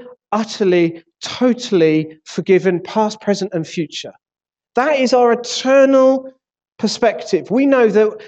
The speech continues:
because of our faith in Christ, because we believe in him, that when we come to Heaven's Gate, we will be welcomed in because of our faith,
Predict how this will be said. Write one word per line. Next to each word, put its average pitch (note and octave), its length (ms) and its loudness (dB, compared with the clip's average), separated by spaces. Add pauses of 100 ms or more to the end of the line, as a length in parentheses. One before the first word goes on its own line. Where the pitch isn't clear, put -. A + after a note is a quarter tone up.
(160)
because A#3+ 400 -2
of C4 100 -2
our A#3 140 4
faith C#4 380 -4
in D4 140 -2
Christ, G3+ 320 -4
because A3+ 320 -4
we A#3+ 120 -4
believe A#3+ 420 0
in B3 120 -2
him, F3 360 -2 (360)
that F3+ 120 -2
when A#3+ 380 2
we B3 140 -2
come C4+ 580 -4 (160)
to G#3 300 -2 (340)
Heaven's A3 400 0
Gate, G#3+ 340 2
we B3+ 140 2
will B3 80 0
be B3 140 0
welcomed A3+ 680 -2
in F3 260 4
because G#3 440 -2
of G#3 120 -4
our A3 160 2
faith, F#3+ 520 -10